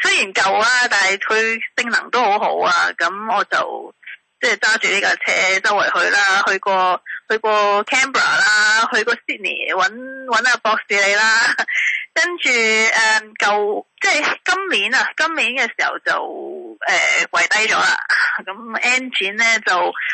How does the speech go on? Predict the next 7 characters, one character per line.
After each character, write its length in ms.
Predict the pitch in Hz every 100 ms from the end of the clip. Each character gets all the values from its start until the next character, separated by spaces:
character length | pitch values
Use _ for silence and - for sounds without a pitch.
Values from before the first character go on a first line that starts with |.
| - -
壞 320 | 165 156 156
咗， 340 | 165 175 -
咁 360 | 180 202 214 -
所 140 | 185
以 100 | 202
呢 220 | 190 185
就 480 | - 160 - - -